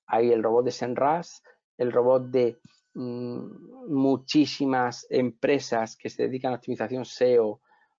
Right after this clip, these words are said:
eh, que suelen estar en Rusia, en China y en Rumanía, eh, bueno,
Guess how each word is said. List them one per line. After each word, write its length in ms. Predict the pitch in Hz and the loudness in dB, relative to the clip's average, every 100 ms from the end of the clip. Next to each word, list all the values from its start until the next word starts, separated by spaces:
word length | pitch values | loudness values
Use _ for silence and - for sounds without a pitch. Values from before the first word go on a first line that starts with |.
| _ - | _ -4
eh, 680 | 120 117 117 113 110 110 - - | 2 4 4 4 0 -2 -8 -16
que 80 | - | -8
suelen 220 | 127 123 | -4 -2
estar 180 | - 113 | -2 -4
en 120 | 107 | -2
Rusia, 680 | 123 135 - 127 117 113 - _ _ - | -4 -6 -2 0 2 0 -4 _ _ -10
en 200 | 120 - | -8 -6
China 460 | - 135 127 113 | 0 0 2 2
y 80 | 117 | 2
en 140 | 120 | 0
Rumanía, 680 | 113 120 113 151 190 226 226 _ _ _ _ _ _ | 0 -2 0 0 2 0 -4 _ _ _ _ _ _
eh, 1000 | 131 120 117 113 110 110 110 110 113 120 | -2 0 2 2 0 0 0 -2 -2 -4
bueno, 400 | 127 123 117 - | 0 2 0 -6